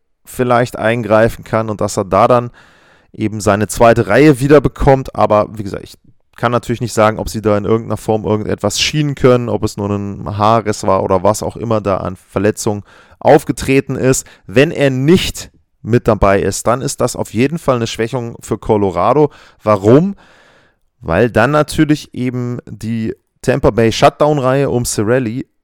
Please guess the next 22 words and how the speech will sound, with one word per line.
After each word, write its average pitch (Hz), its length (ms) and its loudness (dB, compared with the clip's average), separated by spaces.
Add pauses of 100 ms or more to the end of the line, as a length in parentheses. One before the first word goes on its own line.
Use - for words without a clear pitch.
(880)
ge-, 123 180 2
nur 143 320 6
gegen 135 260 -2
MacKinnon, 127 580 -2
ähm, 107 220 -8
spielen 117 400 -4
muss 135 280 0
und 117 180 -4
weil 113 120 2
sie 113 120 -6
dann 113 180 -2
den 120 140 -8
Vorteil 135 480 2
haben, 123 180 0
dass 113 200 -6
eben 107 220 -12
die 98 140 -12
zweite 123 380 0
Reihe 101 160 4
von 107 180 -8
Colorado 98 580 -2 (440)
nicht, - 520 -6